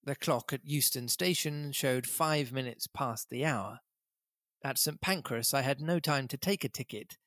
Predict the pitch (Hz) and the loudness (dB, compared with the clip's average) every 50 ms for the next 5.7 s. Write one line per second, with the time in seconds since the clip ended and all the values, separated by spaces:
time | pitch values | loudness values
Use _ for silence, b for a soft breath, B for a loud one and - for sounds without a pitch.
0 | _ _ _ _ _ _ _ _ - 143 139 135 - 131 135 156 156 143 123 117 | _ _ _ _ _ _ _ _ -4 -2 -2 0 0 0 2 4 4 4 2 2
1 | 113 117 117 131 120 120 120 123 131 131 - - - - 131 120 - 120 107 107 | 0 0 2 2 2 2 2 0 -2 -2 0 0 0 0 0 -2 -4 -6 -8 -6
2 | 123 113 - 131 120 113 113 113 113 110 107 110 - - - - 117 127 185 180 | -6 -6 -4 -4 -4 -4 -4 -6 -6 -4 -6 -6 -6 -6 -6 -4 -2 2 2 2
3 | 143 - - - - - _ _ _ _ _ _ _ _ _ _ _ _ - - | 2 2 0 -2 -6 -14 _ _ _ _ _ _ _ _ _ _ _ _ -6 -6
4 | 147 - 175 165 139 120 - 135 127 135 - - 143 135 131 113 123 123 120 123 | -2 2 4 4 4 2 2 0 0 0 0 0 0 0 0 -2 -6 -6 -6 -4
5 | 117 127 - - 175 160 - - - 135 123 131 165 190 | -4 -4 -2 0 0 0 0 0 -2 0 0 0 0 -2